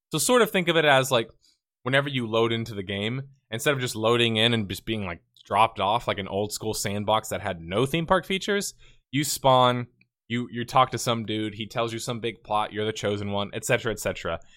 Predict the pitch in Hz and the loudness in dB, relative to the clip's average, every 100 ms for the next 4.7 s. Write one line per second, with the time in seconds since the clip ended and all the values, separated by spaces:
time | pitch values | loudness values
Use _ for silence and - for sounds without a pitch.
0 | _ _ _ 135 143 131 - - 135 139 | _ _ _ -2 0 0 -2 -4 -4 -2
1 | 143 127 135 139 139 135 117 113 120 123 | -2 4 6 6 2 0 4 4 2 -2
2 | 123 - 135 143 151 131 123 113 117 120 | -4 -4 -2 -2 -2 -2 0 4 6 6
3 | 120 131 170 175 _ _ _ 113 113 120 | 2 -2 -4 -8 _ _ _ -6 -2 0
4 | 117 110 107 98 143 170 | 0 -2 -4 2 4 4